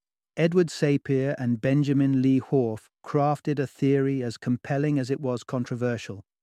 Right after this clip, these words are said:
that the language we speak is the architect of our reality. Dubbed linguistic relativity by Sapir, it proposed a world where words construct the horizons of our thought,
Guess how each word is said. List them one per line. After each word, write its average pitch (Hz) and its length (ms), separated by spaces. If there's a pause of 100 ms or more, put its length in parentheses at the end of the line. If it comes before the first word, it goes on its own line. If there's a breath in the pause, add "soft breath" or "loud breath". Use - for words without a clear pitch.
(560)
that 139 140
the 135 80
language 151 480
we 147 100
speak - 560 (100)
is 120 140
the 135 220
architect 135 680
of 120 120
our 123 180
reality. 113 600 (800)
Dubbed 139 380 (180)
linguistic 156 640
relativity 151 680
by 120 200
Sapir, 123 580 (440)
it 170 140
proposed 208 440
a 196 60
world 151 460
where 135 160
words 151 360
construct 147 560
the 143 100
horizons 139 720
of 135 100
our 135 160
thought, - 480